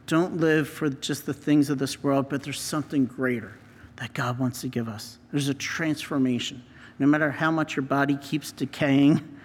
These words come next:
you know, and every time I look in the mirror, I'm like, "Oh, there's another gray hair." You know, ah, who cares? It's all going to the grave anyway. But God has something greater for us.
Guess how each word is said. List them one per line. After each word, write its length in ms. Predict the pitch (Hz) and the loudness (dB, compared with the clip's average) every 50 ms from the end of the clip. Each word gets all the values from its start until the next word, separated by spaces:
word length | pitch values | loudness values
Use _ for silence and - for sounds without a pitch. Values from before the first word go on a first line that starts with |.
| - - - - - - - - - | -20 -20 -20 -20 -20 -20 -12 -4 2
you 120 | 143 139 | 4 6
know, 200 | 135 139 139 135 | 6 8 6 8
and 160 | 131 131 135 135 - - | 6 6 4 4 -2 -2
every 180 | - 147 151 143 | 2 4 4 4
time 220 | - - 151 143 | 4 6 6 6
I 20 | 143 | 6
look 180 | 135 135 135 | 6 4 2
in 60 | - 143 | 4 6
the 60 | 135 | 8
mirror, 160 | 139 135 135 | 8 8 8
I'm 100 | 135 135 | 8 8
like, 180 | 135 139 139 - - | 8 6 4 2 4
"Oh, 300 | 330 381 403 - 101 107 - - | 6 6 6 6 4 6 6 6
there's 200 | - 196 311 311 | 6 8 8 10
another 280 | 302 320 339 359 359 | 10 10 10 8 6
gray 260 | 233 175 170 143 127 123 | 6 6 6 6 6 4
hair." 460 | 123 131 110 85 - - - - - - - - - - - - - - - - - - - - - - - - - - - - | 4 4 2 4 4 4 2 2 0 -8 -18 -20 -20 -20 -20 -20 -20 -20 -20 -20 -20 -20 -20 -20 -20 -20 -20 -20 -20 -10 -2 2
You 80 | 381 | 4
know, 140 | 277 - 165 - - - - | 4 4 2 0 -6 -10 -2
ah, 140 | - - 311 | 0 2 2
who 200 | 226 - 175 165 | 4 6 4 4
cares? 520 | 139 - 135 131 127 127 131 - - - - - - - - - - - - - - - | 4 4 0 0 2 2 0 0 -2 -4 -8 -12 -16 -20 -20 -20 -20 -20 -20 -20 -20 -12
It's 100 | - - | -4 0
all 120 | - 330 277 | 4 4 4
going 260 | - 208 180 170 160 | 6 6 4 4 4
to 80 | - 170 | 4 4
the 80 | 143 | 2
grave 320 | 123 - 135 139 139 131 131 | 4 4 6 6 6 6 6
anyway. 480 | 139 147 147 131 101 98 107 123 120 - - - - - - - - - - _ - - - - - - - - - - - - - - - - - - - - - - - - - - - - _ - - _ - - - _ _ - - - - - - - | 6 6 6 4 4 4 2 2 0 -2 -12 -20 -20 -20 -20 -20 -20 -20 -20 _ -20 -20 -20 -20 -20 -20 -20 -20 -20 -20 -20 -20 -20 -20 -20 -20 -20 -20 -20 -20 -20 -20 -20 -20 -20 -20 -20 -20 _ -20 -20 _ -20 -20 -20 _ _ -20 -20 -20 -20 -12 -4 0
But 160 | 156 151 151 | 0 0 2
God 200 | - 160 151 147 | 2 2 2 2
has 160 | 139 156 147 143 | 2 0 -2 -2
something 400 | - - 143 139 - 139 113 113 | -2 -2 -2 -2 -2 -4 -6 -6
greater 400 | - - 110 123 156 143 123 95 | -6 -4 0 2 2 2 2 -2
for 180 | - - 110 | -4 -10 -12
us. 440 | 92 76 - - - - - - - | -12 -12 -12 -12 -12 -14 -14 -16 -18